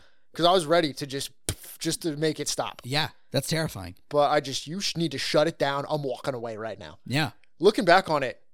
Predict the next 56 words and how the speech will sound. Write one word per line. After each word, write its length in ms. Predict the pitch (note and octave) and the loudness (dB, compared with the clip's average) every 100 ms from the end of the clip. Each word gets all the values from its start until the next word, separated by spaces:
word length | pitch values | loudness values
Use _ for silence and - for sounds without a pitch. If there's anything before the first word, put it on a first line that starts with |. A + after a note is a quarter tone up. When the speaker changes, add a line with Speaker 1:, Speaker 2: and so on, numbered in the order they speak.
| - | -10
Speaker 1:
that's 200 | D3+ D#3+ | -6 -4
hilarious 540 | - D3+ C#3 A#2 G2+ - | -2 0 0 0 -6 -14
to 80 | - | -18
me. 80 | - | -18
Speaker 2:
<laughs> 60 | - E3 | -8 0
Yeah, 100 | G3 - - | 0 0 -4
yeah, 120 | D#3 | -8
well, 140 | G#2 G#2+ | -8 -4
yeah, 240 | A2 F2+ | -4 -2
in 80 | F#2+ | -2
Speaker 1:
That 80 | C#3+ | -2
she 160 | - | -2
just 100 | G3+ | -2
Speaker 2:
hindsight. 80 | F3 | -2
Speaker 1:
started 280 | - F3 B2+ | 2 2 2
screaming. 640 | - - C#3 C3+ C3 G#2+ - - - | -2 -2 -4 -6 -8 -12 -18 -20 -4
But 180 | D#3 D3+ | 0 2
in 120 | F3 | 2
the 100 | F#3+ | 0
moment, 420 | F3 D#3+ E3 C#3+ A#2+ | 2 4 4 2 2
I 40 | |
was 160 | C#3+ C#3 | 2 4
like, 160 | C#3 C3 | 2 0
"If 140 | - | -8
any 240 | D3 E3 F#3 | -6 -4 -6
person 400 | - D3+ C#3+ C3 | -2 -2 -2 -6
around 300 | A#2 A#2 A2 | -8 -8 -10
here, 240 | G#2 - - - | -14 -18 -18 -8
Speaker 2:
Mm. 140 | G#2 G2 | -6 -6
Speaker 1:
because 260 | B2+ C3+ | -4 -6
you 40 | B2 | -6
started 220 | D3 B2 | -6 -6
screaming 320 | - C3 C3 | -8 -12 -10
that, 160 | B2+ - | -10 -10
thinks 240 | C3 C3+ - | -10 -10 -6
that, 200 | D#3+ - - | -6 -8 -12
Speaker 2:
Yeah. 80 | - | -8
Speaker 1:
I'm 60 | D3 | -6
gonna 100 | D#3+ | -4
take 240 | C#3 C3 | -4 -4
you 60 | A#2+ | -6
out 60 | |
at 60 | A2 | -6
the 60 | |
knees 260 | A#2+ C3 A2+ | -12 -12 -12
when 100 | A#2+ | -14
nobody's 280 | A2+ A2+ A2+ | -14 -14 -14
looking." 240 | A2+ A2 - | -16 -20 -12
Speaker 2:
Yeah. 300 | G#2+ A#2+ C3 - - - | -4 0 0 -2 -14 -2
I, 200 | B2+ E3+ C#3 | 2 2 2
I 100 | D3 | 0
will 160 | E3+ | 0
s-, 120 | F#3+ - - - | -2 -8 -12 -2
I 80 | C3 | 0
haven't, 500 | F3 A3 C4+ A#3+ F#3 | 0 0 -2 -2 0
um, 460 | E3+ C#3 A#2 G2+ | 0 0 -4 -10